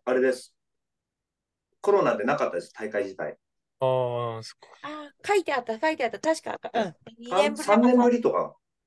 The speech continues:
Speaker 3: うん、って書いてあった。
Speaker 1: はい。
Speaker 3: はい。え、だからその四年前は、ノブさんはだからすごいデブで何もやってなかった時期だっけ？あ、なんだっけ？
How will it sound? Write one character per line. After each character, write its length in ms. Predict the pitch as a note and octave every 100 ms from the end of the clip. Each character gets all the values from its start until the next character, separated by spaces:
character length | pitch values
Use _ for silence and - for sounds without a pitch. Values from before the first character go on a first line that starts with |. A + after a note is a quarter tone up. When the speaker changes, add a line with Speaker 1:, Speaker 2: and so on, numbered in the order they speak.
| _ _ C4+
Speaker 3:
う 40 |
ん、 20 |
っ 60 | A#3+ _ _
て 100 | C#4 B3
書 120 | B3+
い 80 | A#3+
て 80 |
あ 60 | F#3
っ 80 | F3+
た。 240 | E3+ E3+ _ _ _ _
Speaker 1:
は 120 | - -
い。 40 |
Speaker 3:
は 140 | F#3
い。 60 | D#3+ _ _ _ -
え、 60 | -
だ 120 | G4
か 80 | E4
ら 60 |
そ 120 | D#4+
の 140 | D#4+ D4+
四 200 | B3+ D4+
年 240 | F#4+ G4+
前 220 | G#4 G4+ C#4
は、 140 | C#4
ノ 140 | C4+
ブ 100 | C4
さ 160 | B3 A3+
ん 40 |
は 100 | F#3+
だ 100 | F#3
か 120 | F#3+ F#3+
ら 180 | F3+ -
す 200 | - A#3
ご 140 | A3+
い 80 | G#3+
デ 100 | G#3
ブ 120 | F#3+
で 100 | F3+
何 200 | F3 F3
も 100 | F#3
や 60 | F#3+
っ 40 |
て 100 | F#3+
な 100 | G3+
か 100 | G3
っ 40 | F3+
た 100 | E3
時 140 | D#3
期 100 | E3+
だ 100 | D#3+
っ 60 | D#3+
け？ 180 | A#3 C4
あ、 100 | -
な 100 | G3+
ん 40 | G3+
だ 80 | E3
っ 40 |
け？ 200 | G#3+ A#3+